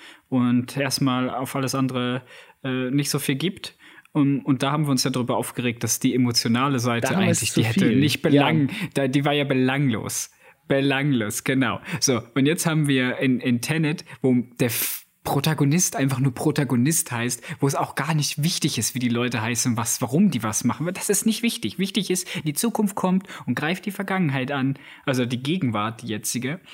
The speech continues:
Speaker 1: Und die Jungs und Mädels, die da in dieser Einheit sind, die haben das jetzt verdammt nochmal zu verhindern.
Speaker 2: Warum ist das
Speaker 1: Und das
Speaker 2: nicht wichtig? Warum ist das,
Speaker 1: Weil,
Speaker 2: warum ist
Speaker 1: weil
Speaker 2: das
Speaker 1: das
Speaker 2: nicht
Speaker 1: den,
Speaker 2: wichtig?
Speaker 1: weil das den Film nicht, weil's den Film nicht besser macht oder schlechter, ob du jetzt weißt, dass der James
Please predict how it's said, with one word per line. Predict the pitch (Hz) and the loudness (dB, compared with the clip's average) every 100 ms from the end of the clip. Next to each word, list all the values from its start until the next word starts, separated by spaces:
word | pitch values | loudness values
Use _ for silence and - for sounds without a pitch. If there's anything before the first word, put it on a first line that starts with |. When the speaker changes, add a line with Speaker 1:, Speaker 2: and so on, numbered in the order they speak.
| - - | -14 0
Speaker 1:
Und | 139 131 135 | 2 2 0
die | 208 214 240 _ - | 2 2 -2 _ 0
Jungs | 151 185 - | 2 2 2
und | 151 | 0
Mädels, | 147 160 160 160 - | 2 0 0 -4 -2
die | 135 | 0
da | 143 143 | 2 0
in | 147 | 0
dieser | 139 123 | -2 0
Einheit | 139 165 147 135 | 0 2 2 0
sind, | 147 143 143 - - | 0 0 -2 -10 -2
die | 143 | 0
haben | 143 143 | 2 2
das | 135 - | 0 -2
jetzt | 120 | -4
verdammt | - 127 135 | -2 -2 -2
nochmal | 131 117 117 | 0 0 0
zu | 117 | -2
verhindern. | 123 104 131 123 | -4 0 2 2
Speaker 2:
Warum | 143 202 | 2 2
ist | 220 - | 2 2
das | 185 | 2
Speaker 1:
Und | |
das | 175 | 2
Speaker 2:
nicht | 165 | 2
wichtig? | 156 - 101 98 - _ _ _ _ _ _ _ _ _ _ - | -2 -2 -6 -6 -12 _ _ _ _ _ _ _ _ _ _ -4
Warum | 202 233 | 0 2
ist | - | 2
das, | 202 | 0
Speaker 1:
Weil, | 165 | 4
Speaker 2:
warum | 175 - | 6 6
ist | 240 | 4
Speaker 1:
weil | - | 4
Speaker 2:
das | |
Speaker 1:
das | 185 | 4
Speaker 2:
nicht | 220 | 4
Speaker 1:
den, | 214 | 4
Speaker 2:
wichtig? | 170 | 4
Speaker 1:
weil | 202 | 4
das | 226 | 2
den | 208 214 | 4 2
Film | - 262 294 | 2 2 2
nicht, | 262 254 - - | 2 2 0 2
weil's | 196 - | 0 2
den | - 202 | -2 0
Film | - 247 | 2 4
nicht | 220 - - - _ | 4 0 -4 -18 _
besser | 247 247 233 | -2 0 2
macht | 208 208 - | 0 0 0
oder | 208 | 0
schlechter, | 202 247 262 - | 2 0 0 -2
ob | 151 - | -2 0
du | |
jetzt | 175 - | 0 2
weißt, | 196 202 - | 2 2 2
dass | 180 | 0
der | - 175 | 0 2
James | 185 185 185 - - - - | 2 2 2 0 -2 -4 -8